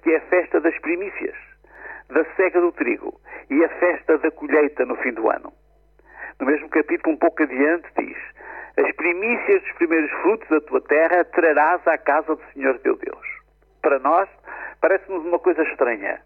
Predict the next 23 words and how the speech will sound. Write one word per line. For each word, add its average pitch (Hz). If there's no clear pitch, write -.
que 131
em, 135
estamos 151
num 143
texto 165
litúrgico -
e 175
a 175
falar 175
das 180
coisas 180
da 190
terra, 104
dos 113
frutos, 214
dos -
cereais, 180
dos -
primeiros 135
frutos -
da -
terra. -
Pois, 226